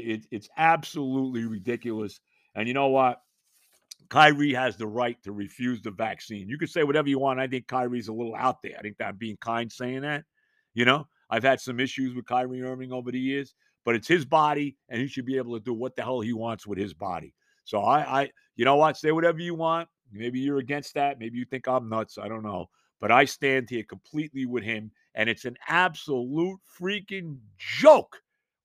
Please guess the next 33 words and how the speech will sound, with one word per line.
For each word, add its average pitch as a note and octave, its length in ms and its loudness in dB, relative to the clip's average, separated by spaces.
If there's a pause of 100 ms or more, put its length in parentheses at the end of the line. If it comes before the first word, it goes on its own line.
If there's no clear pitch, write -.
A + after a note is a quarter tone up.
(320)
that C3 200 -4
this F#3+ 220 -2
guy D3+ 280 0
is B2+ 180 -6
not C3 220 -6
playing A2+ 280 -8
in G#2 60 -12
the F#2 80 -14
Barclays E2 420 -14
Center. - 220 -20 (720)
Unbelievable. F#2 640 -8 (360)
But F3+ 220 0
we'll A3 140 2
see. G3+ 500 -2
We'll C#3+ 140 -10
see. F3 260 -8
But, C3 260 -8
you C3+ 140 -12
know, E3+ 200 -12
the F3 200 -10
Nets, D#3 420 -6
man, C#3 200 -6
they're D3+ 120 -4
on D#3+ 120 0
their D#3 80 0
way D#3 140 4
to D#3 100 2
the C#3+ 160 2
N D3+ 100 -6
B D3+ 160 -2
A D#3 60 -4
championship. C#3+ 680 -6
Hello. B2 400 -2